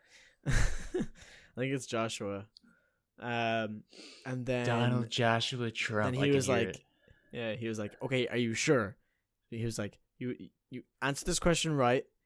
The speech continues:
Speaker 1: and you get one million dollars." Like, as in, he, he just repeated the question as if she had never answered, and then she goes, "Donald J Trump,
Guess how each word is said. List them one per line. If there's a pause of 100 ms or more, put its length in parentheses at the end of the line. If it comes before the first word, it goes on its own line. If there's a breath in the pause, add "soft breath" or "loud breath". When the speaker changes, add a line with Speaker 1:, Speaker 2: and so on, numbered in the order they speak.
(280)
Speaker 1:
and
you
get
one
million
dollars."
Like,
as
in, (460 soft breath)
he,
he
just
repeated
the
question (320)
as
if
she
had
never
answered,
and
then
she
goes, (640)
"Donald
J
Trump,